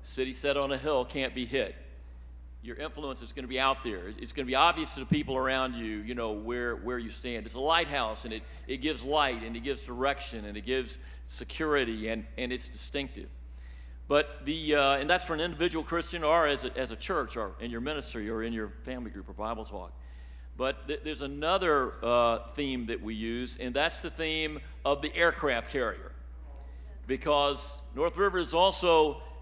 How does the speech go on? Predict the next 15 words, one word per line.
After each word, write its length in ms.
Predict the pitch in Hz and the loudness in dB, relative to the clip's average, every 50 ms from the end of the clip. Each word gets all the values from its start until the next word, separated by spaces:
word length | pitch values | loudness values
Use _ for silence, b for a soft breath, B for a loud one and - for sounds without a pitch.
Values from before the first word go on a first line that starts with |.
| - - | -10 -6
an 140 | 147 156 151 | -4 0 6
aircraft 500 | 165 185 190 185 - 170 139 127 - - | 6 6 6 6 6 4 4 2 2 0
carrier 440 | - 139 127 113 101 92 90 - - - - B B B B B B B B B | 2 2 2 2 0 -2 -6 -10 -12 -12 -14 B B B B B B B B B
where, 520 | - 107 131 151 151 147 147 143 135 120 - - - - | -4 2 4 4 6 6 6 6 4 4 0 -6 -8 -2
where 140 | - 143 135 | 0 0 0
planes 540 | - - - 190 202 220 220 214 214 - - | 0 2 4 6 6 6 6 4 2 0 -4
are 80 | 160 143 | -6 -6
sent 380 | - - - - 202 196 180 | -6 -4 2 4 6 8 10
out 460 | 185 196 196 170 143 123 117 - - - - - B B B B B B B B | 10 12 12 12 10 8 4 -2 -6 -10 -10 -12 B B B B B B B B
on 380 | 131 147 156 156 156 156 151 151 - - | 4 4 6 6 6 4 2 0 -4 -6
important 840 | 147 151 143 - - - - 202 214 220 214 214 180 175 160 147 - - - - - | -6 -6 -6 -8 -10 0 6 8 10 10 8 6 0 -6 -6 -6 -8 -10 -12 -6 0
tasks, 640 | - 247 165 143 123 92 - - - - - - - b b b b b b b - | 2 4 4 4 2 0 -2 -6 -10 -12 -12 -12 -14 b b b b b b b -4
important 500 | 139 139 127 - 180 208 202 147 143 131 | -4 -4 0 4 6 6 6 6 2 -2
missions 640 | 139 160 175 170 - - 139 113 104 104 101 - - | 2 2 2 2 0 -2 -4 -4 -4 -6 -8 -4 0
that 200 | 143 147 135 | 4 4 4